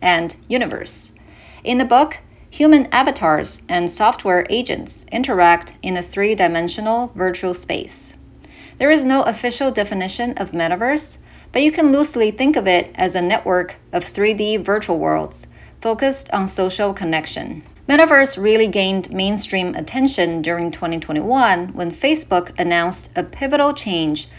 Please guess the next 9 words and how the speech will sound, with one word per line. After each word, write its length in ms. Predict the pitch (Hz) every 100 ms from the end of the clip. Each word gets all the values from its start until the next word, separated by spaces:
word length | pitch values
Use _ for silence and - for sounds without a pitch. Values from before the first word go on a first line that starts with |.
| - -
to 100 | 202
focus 520 | - 233 247 262 -
on 160 | - 185
the 100 | 180
virtual 420 | 165 202 202 269
world 380 | 202 170 185 214 - - -
and 240 | - 180 170
renamed 460 | 180 190 247 269
itself 480 | - - 165 151